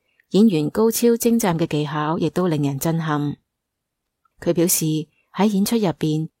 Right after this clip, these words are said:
佢身體嘅每個細胞都感受到能量，體會內在嘅美好，呢個係對身體嘅一種治療，而神韻可以立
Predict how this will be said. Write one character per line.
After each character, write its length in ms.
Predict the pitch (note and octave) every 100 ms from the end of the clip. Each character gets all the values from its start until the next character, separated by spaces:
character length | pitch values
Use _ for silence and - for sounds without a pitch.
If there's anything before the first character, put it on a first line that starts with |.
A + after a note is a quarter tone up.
| _
佢 140 | - E3
身 200 | E3 G3+
體 100 | E3+
嘅 240 | E3 E3+
每 160 | D#3 D#3
個 120 | F3
細 220 | E3 E3+
胞 280 | E3 F#3+ G3
都 180 | G3 G#3+
感 200 | F3 D3+
受 160 | E3+ C#3+
到 140 | D#3
能 240 | D3+ C#3+
量， 300 | D3 D3+ D#3 - _ _ _ _ _
體 180 | - F3+
會 260 | F#3+ E3
內 200 | D#3 D3+
在 160 | D#3 D#3
嘅 120 | E3+
美 200 | D#3+ D#3+
好， 380 | E3+ D#3 E3+ G#3 _ _
呢 100 | -
個 100 | A#3
係 220 | G3 F3+ E3
對 200 | F3+ F3+
身 220 | A3+ A#3
體 100 | F3 D#3
嘅 160 | F3
一 140 | D#3 F#3+
種 220 | - D#3
治 140 | F3+ D3+
療， 460 | D3+ D3 C#3+ D3 - _ _ _ _
而 120 | - F3
神 220 | E3+ D#3+
韻 260 | D#3 F3 F#3
可 100 | G3
以 120 |
立 100 | A3